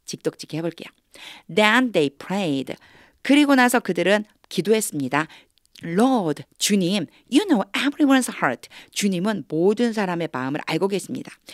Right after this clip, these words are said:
"Show us," 우리에게 보여주세요. "Which of these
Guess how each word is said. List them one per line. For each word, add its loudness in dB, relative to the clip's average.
"Show 4
us," 2
우리에게 -2
보여주세요. -2
"Which 4
of 2
these 0